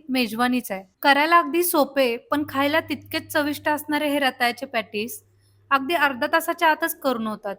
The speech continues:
ना काही भिजवायचं टेन्शन, ना काही पूर्वतयारी करायची. नमस्कार मंडळी, अमेरू किचनमध्ये तुम्हा सर्वांचं खूप, खूप, खूप स्वागत. इथे मी दोन रताळी घेतलेत, ती उकडून घ्यायचेत. रताळी उकडताना ना,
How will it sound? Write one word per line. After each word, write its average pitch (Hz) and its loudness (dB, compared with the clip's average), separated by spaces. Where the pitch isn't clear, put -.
ना 285 2
काही 311 2
भिजवायचं 262 0
टेन्शन, 302 -4
ना 294 0
काही 294 0
पूर्वतयारी 254 0
करायची. 196 -8
नमस्कार 330 6
मंडळी, 269 0
अमेरू 285 0
किचनमध्ये 302 0
तुम्हा 285 0
सर्वांचं 285 0
खूप, 294 -2
खूप, 311 -2
खूप 349 -2
स्वागत. 185 0
इथे 311 -4
मी 370 -2
दोन 311 0
रताळी 262 0
घेतलेत, 247 -6
ती 359 -2
उकडून 302 -2
घ्यायचेत. 220 -6
रताळी 339 0
उकडताना 339 -2
ना, 262 0